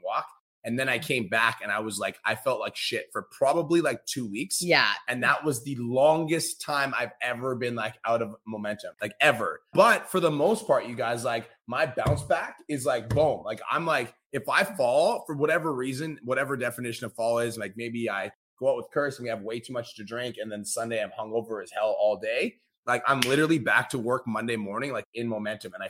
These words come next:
Speaker 1: force myself into momentum because I know what it feels like to be in momentum. I know what it feels like when things are flowing. I also know what it feels like when things are not flowing. And when things are not flowing, it sucks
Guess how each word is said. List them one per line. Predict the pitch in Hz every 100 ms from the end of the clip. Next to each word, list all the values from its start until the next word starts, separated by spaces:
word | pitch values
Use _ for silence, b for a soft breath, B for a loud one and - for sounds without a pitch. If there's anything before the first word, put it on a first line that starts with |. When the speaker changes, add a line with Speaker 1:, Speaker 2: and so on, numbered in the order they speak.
| -
Speaker 1:
force | 135 143 143
myself | 120 113 110 104
into | 110
momentum | 104 101 104 101
because | 98 - 104 -
I | 101 107
know | 107 131 135 117 113 b _ _
what | 120 123
it | -
feels | - 151 143
like | 135 110
to |
be | 107
in | 117
momentum. | 117 107 110 117 107
I | 107
know | 110 117 131
what | 127
it | -
feels | 127 123
like | 107 110
when | 104
things | 113 101
are | 101
flowing. | - 135 131 110 - _ _
I | 127 -
also | 127 143 151
know | 139
what | 143
it | 127
feels | 143 139
like | 139 -
when | 110
things | 123 117
are | 110
not | 104 123 -
flowing. | 143 156 143
And | 120
when | 117
things | 120 107
are |
not | 101 107 120
flowing, | 139 143
it | 110
sucks | - 113 104